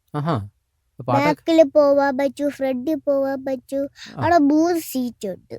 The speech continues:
Speaker 1: മൂന്ന് സീറ്റ്. ആ. അപ്പൊ അങ്ങനെ നല്ല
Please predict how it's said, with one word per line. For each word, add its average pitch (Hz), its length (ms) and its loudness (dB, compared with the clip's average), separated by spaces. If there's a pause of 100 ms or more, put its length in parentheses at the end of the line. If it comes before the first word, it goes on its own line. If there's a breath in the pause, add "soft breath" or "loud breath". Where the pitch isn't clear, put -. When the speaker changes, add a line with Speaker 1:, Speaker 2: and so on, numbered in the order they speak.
(320)
Speaker 1:
മൂന്ന് 117 140 -6
സീറ്റ്. 104 260 -14 (420)
ആ. 98 220 -8 (920 loud breath)
അപ്പൊ 143 160 -4
അങ്ങനെ 165 380 -2 (300)
നല്ല 160 400 -2